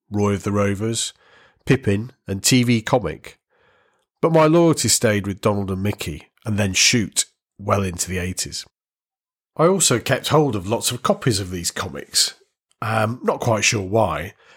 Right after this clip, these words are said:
I thought I might look at them in my dotage or perhaps. And when I was moving house about five years ago, I decided to see, uh, if any of them were worth anything.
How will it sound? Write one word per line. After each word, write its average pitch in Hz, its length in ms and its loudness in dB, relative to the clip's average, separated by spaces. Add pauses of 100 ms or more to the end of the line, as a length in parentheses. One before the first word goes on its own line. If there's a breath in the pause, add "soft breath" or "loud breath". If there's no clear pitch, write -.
(140 soft breath)
I 110 80 0
thought 117 180 4
I 104 80 6
might 107 220 2
look - 180 -2
at 104 120 -4
them 101 120 -4
in 104 100 -2
my 104 140 2
dotage 107 640 -2
or 92 60 -10
perhaps. - 560 -6 (640 soft breath)
And 127 80 0
when 185 140 6
I 190 40 6
was 165 200 2
moving 123 280 2
house 101 400 -2
about 101 300 -8
five 104 340 -2
years 120 300 0
ago, - 300 -10 (800 soft breath)
I 143 100 4
decided 127 380 2
to - 120 -6
see, 98 400 0
uh, 98 180 -6
if - 180 -10
any 98 140 -6
of 95 120 -10
them 117 140 -2
were 131 80 -2
worth 214 300 2
anything. 95 440 -4